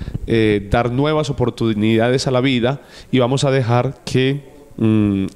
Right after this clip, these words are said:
en esto no triunfe la cultura de la muerte, sino hablar de una cultura de la vida.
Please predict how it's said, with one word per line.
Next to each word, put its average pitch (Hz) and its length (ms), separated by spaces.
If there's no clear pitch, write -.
en 123 140
esto 147 220
no 147 120
triunfe 156 360
la 127 120
cultura 123 400
de 131 80
la 135 80
muerte, 127 340
sino 127 220
hablar 131 420
de 110 80
una 110 200
cultura 98 440
de - 60
la 95 120
vida. 87 200